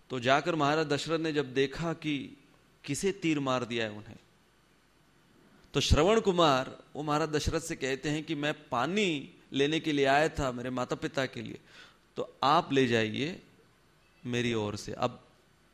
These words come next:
मुझे तो आपने ख़त्म कर दिया है आपके तीर से।"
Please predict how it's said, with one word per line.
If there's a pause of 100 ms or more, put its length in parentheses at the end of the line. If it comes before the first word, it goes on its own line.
मुझे
तो
आपने
ख़त्म
कर
दिया
है
आपके
तीर
से।"